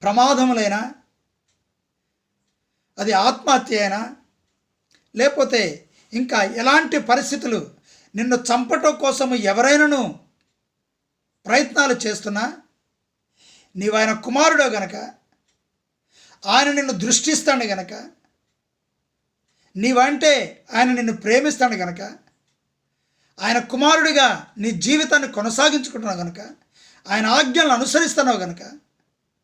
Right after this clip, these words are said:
ఆయన ఆత్మతో నీ జీవితమును కొనసాగించుకుంటున్నావు గనక,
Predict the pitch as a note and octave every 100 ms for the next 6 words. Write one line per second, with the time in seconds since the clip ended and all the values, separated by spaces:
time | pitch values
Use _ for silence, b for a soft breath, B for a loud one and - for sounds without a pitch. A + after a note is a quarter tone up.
0 | _ _ _ _ _ _ _ _ _ _
1 | _ _ _ G3+ A#3 A#3 D4 - D#4+ D#4+
2 | D#4+ D4+ B3+ E3 C4+ D4 D4 C4+ A#3 D3+
3 | - _ _ _ _ _ _ _ _ _
4 | _ _ _ _ _ _ _ _ _ -
5 | A#3+ B3 D#4 D4+ B3+ C4+ A#3 G#3 F#3+ F3+
6 | F3+ F3